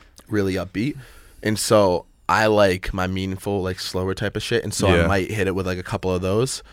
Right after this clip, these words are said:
Speaker 1: While at the same time, I'm working out marketing plans for, like, my big market songs. So, like,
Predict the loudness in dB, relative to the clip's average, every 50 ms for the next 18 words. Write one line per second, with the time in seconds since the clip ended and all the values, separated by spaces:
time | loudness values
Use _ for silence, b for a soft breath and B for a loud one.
0 | b b b b b b 4 4 4 4 4 2 2 2 2 2 2 2 2 2
1 | 2 2 2 2 2 2 2 0 0 0 -2 -2 -2 -2 -4 -4 -4 -4 -4 -4
2 | -2 -2 -2 -2 -2 -4 -2 -2 -4 -6 -6 -4 -2 -2 -2 -2 -4 -8 -10 -8
3 | -6 -6 -6 -6 -8 -10 -10 -10 -10 -10 -10 -12 -8 -2 0 4 4 4 4 2
4 | b